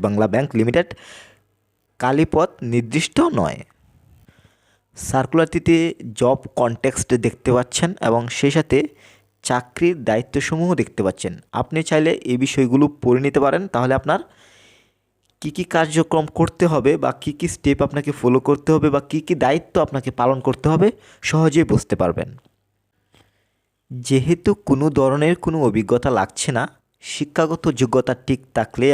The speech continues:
আপনি অ্যাপ্লাই করতে পারছেন। এখানে দ্বিতীয় বিভাগ পেয়ে স্নাতক ডিগ্রি প্রাপ্ত, মানে এখানে যারা ডিগ্রি কমপ্লিট করেছেন তারা অ্যাপ্লাই করতে পারবেন এবং যারা অনার্স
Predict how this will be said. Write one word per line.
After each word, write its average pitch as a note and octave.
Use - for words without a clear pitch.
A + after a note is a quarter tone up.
আপনি -
অ্যাপ্লাই F#2+
করতে F#2+
পারছেন। F#2+
এখানে D3
দ্বিতীয় D3+
বিভাগ C#3
পেয়ে A#2+
স্নাতক C3
ডিগ্রি G#2
প্রাপ্ত, -
মানে A2+
এখানে B2+
যারা C3+
ডিগ্রি A#2
কমপ্লিট A2+
করেছেন G#2
তারা G#2+
অ্যাপ্লাই A2
করতে A2+
পারবেন A#2
এবং A#2
যারা A#2
অনার্স B2